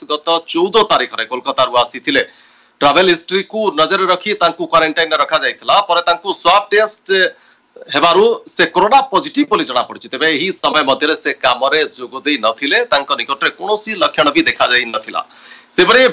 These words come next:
ବାଲେଶ୍ୱରରେ ବତିଶ ବର୍ଷୀୟ positive ମଧ୍ୟ ପ-, ପଶ୍ଚିମବଙ୍ଗ ଫେରନ୍ତା। ଜଣକୁ ମିଶାଇ, ଏ ଦୁଇ ଜଣକୁ ମିଶାଇ ରାଜ୍ୟରେ ମୋଟ କରୋନା ଆକ୍ରାନ୍ତଙ୍କ ସଂଖ୍ୟା ଶହେ ଦଶକୁ ବୃଦ୍ଧି ପାଇଛି। ଆଜି ସକାଳେ ବାଲେଶ୍ୱରରେ ପାଞ୍ଚ ଜଣ positive ଚିହ୍ନଟ ହୋଇଥିଲେ।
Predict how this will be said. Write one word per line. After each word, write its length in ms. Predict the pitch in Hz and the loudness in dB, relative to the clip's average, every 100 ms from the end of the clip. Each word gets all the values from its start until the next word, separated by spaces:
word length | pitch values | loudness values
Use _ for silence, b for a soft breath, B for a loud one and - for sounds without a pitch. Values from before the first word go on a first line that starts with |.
| - | 2
ବାଲେଶ୍ୱରରେ 760 | 165 196 240 - 175 131 175 208 196 | 0 2 0 0 -2 0 0 -2 -2
ବତିଶ 640 | 139 - 202 208 202 170 139 123 | -2 -2 -12 -12 -6 -2 0 0
ବର୍ଷୀୟ 320 | 135 - 165 175 175 | -2 2 4 4 2
positive 500 | 131 131 123 156 147 135 123 - - | -4 -4 -2 0 2 2 2 0 -10
ମଧ୍ୟ 320 | 110 120 139 131 - _ b b b _ _ _ - | -4 -2 2 2 0 _ b b b _ _ _ -4
ପ-, 160 | 135 - | -4 0
ପଶ୍ଚିମବଙ୍ଗ 500 | 127 123 160 160 147 - | -2 2 2 2 2 2
ଫେରନ୍ତା। 320 | 147 165 160 214 - _ _ _ 117 | 2 2 0 -2 -8 _ _ _ -18
ଜଣକୁ 500 | 123 185 247 247 262 | -2 2 2 0 -6
ମିଶାଇ, 400 | 285 339 185 117 110 - _ _ 131 - | -4 -2 0 -2 -4 -20 _ _ -18 -2
ଏ 60 | 170 | 0
ଦୁଇ 180 | 160 220 | 0 0
ଜଣକୁ 280 | 240 233 202 | 0 0 -6
ମିଶାଇ 360 | 147 131 113 160 | -6 -2 -2 -2
ରାଜ୍ୟରେ 420 | 139 139 147 185 180 | 0 0 0 -2 0
ମୋଟ 260 | 175 - 170 | -4 -4 -6
କରୋନା 320 | - 160 180 180 - | -4 0 2 2 0
ଆକ୍ରାନ୍ତଙ୍କ 480 | 165 165 156 151 131 | 0 -2 -2 -8 -10
ସଂଖ୍ୟା 320 | - 107 123 117 | -14 -10 -6 -4
ଶହେ 200 | 151 151 | -2 2
ଦଶକୁ 360 | 180 - 214 | 0 0 -10
ବୃଦ୍ଧି 260 | 214 165 190 | -10 -4 -2
ପାଇଛି। 340 | 202 135 - - _ b b b b b | -2 -4 -8 -16 _ b b b b b
ଆଜି 140 | 170 202 | -2 2
ସକାଳେ 340 | 247 269 269 | 2 4 2
ବାଲେଶ୍ୱରରେ 580 | - 208 240 240 240 254 | 4 2 2 0 0 0
ପାଞ୍ଚ 240 | 254 208 208 | 2 0 0
ଜଣ 140 | 220 226 | -2 -2
positive 380 | 220 190 - 220 | 0 -4 -6 -8
ଚିହ୍ନଟ 260 | 208 202 208 | -4 -2 0
ହୋଇଥିଲେ। 360 | 190 190 190 | -2 -4 -10